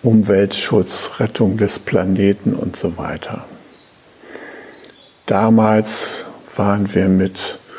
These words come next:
einer Organisation Friends of the Earth unterwegs und haben Plakate geklebt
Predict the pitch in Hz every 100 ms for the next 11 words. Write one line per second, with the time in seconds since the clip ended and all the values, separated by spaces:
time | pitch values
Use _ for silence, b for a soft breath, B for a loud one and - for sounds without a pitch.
0 | B B B - 107 107 - 101 101 98
1 | 95 95 92 - 120 98 87 87 - 104
2 | 101 98 - 107 - 104 98 113 104 85
3 | - - 120 95 92 104 104 - - 98
4 | 90 - 104 110 - - 90 - - -
5 | - 101 101 98 - - 98 110 - -